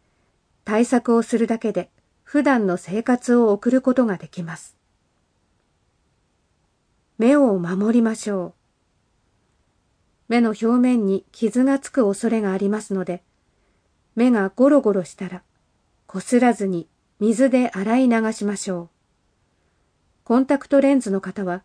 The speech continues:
メガネに変えることをお勧めします。マスクを着用しましょう。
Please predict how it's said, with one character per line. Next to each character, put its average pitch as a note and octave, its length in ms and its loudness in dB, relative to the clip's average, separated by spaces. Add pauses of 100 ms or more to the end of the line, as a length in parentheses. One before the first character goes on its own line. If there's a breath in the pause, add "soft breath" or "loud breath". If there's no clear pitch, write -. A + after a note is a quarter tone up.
(520)
メ A3+ 160 2
ガ B3 160 2
ネ F#3+ 140 0
に F3 180 -4
変 F3+ 200 -6
え - 20 0
る C4 80 2
こ B3+ 160 0
と B3 200 0
を F#3+ 180 -4
お F3+ 60 -8
勧 - 280 -8
め F#3+ 120 -2
し - 140 -14
ま E3 140 -12
す。 - 180 -20 (2750)
マ A3+ 180 0
ス - 160 -10
ク C4+ 220 2
を F#3+ 80 0
着 - 360 -2
用 A#3 200 4
し A3 120 -8
ま G#3+ 120 -4
し G3 180 -8
ょ F3 140 -6
う。 F3 60 -18